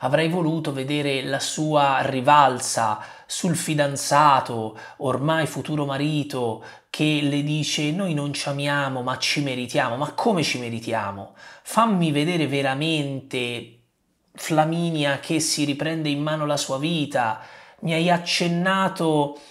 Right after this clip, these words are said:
che potrebbe tornare con il suo ex, fammi vedere come entra in chiesa e manda tutti a quel paese e dice: "No, io voglio stare con mia sorella, voglio stare con chi veramente mi ama". Non lo so, non sono io uno sceneggiatore, ma mi sarei aspettato quel qualcosina in più che invece viene suggerito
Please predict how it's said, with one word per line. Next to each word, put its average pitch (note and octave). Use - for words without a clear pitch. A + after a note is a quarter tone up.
che D#3+
potrebbe D#3+
tornare D#3
con D3
il D3
suo C#3
ex, D#3+
fammi G3
vedere D3
come C#3+
entra D3
in C3
chiesa D3
e B2+
manda C#3
tutti D#3
a C#3
quel C#3
paese C3
e D#3
dice: D#3
"No, D3
io D#3+
voglio C#3+
stare D3+
con C#3
mia C#3+
sorella, C3+
voglio C3+
stare D3+
con C#3+
chi C#3
veramente C3+
mi C#3
ama". D#3
Non A#3
lo B3
so, G3+
non D#3
sono F3+
io D3+
uno C#3
sceneggiatore, C3
ma C3
mi D#3+
sarei G3+
aspettato D#3+
quel C#3
qualcosina E3+
in F#3
più -
che -
invece D3+
viene E3
suggerito G3